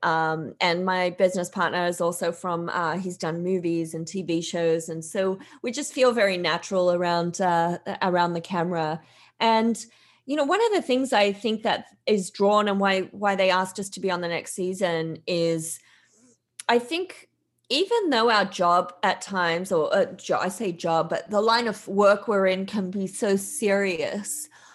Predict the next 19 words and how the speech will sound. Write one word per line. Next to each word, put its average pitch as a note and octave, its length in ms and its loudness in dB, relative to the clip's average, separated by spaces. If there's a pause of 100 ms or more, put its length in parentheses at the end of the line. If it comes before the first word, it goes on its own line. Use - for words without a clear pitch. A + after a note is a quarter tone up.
Um, F3+ 580 4
you A#3+ 100 -2
know, G#3+ 120 -2
there's, G#3 300 -6
you're A3 160 -2
dealing G#3+ 460 -2
with F#3 320 -4 (260)
a A3+ 80 6
lot A3+ 240 6
of A3 80 2
stress F#3 880 2
and E3+ 580 -2 (720)
high, A3 480 4
high A3 340 4
numbers G3 640 2
and E3+ 140 -4
high G#3+ 220 0
risks F#3 720 2
and, E3+ 300 -4